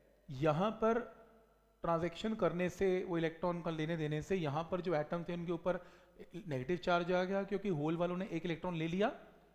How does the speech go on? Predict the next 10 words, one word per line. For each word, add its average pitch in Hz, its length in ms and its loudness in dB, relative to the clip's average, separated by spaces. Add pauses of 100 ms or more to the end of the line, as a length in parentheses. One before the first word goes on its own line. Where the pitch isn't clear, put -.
(380)
और 165 260 -2
n 220 260 2
type 185 280 4
ने 208 200 0
एक 208 260 0
electron 175 520 -2
दे 147 160 0
दिया, 185 240 4 (760)
तो 170 60 0
यहाँ 160 260 0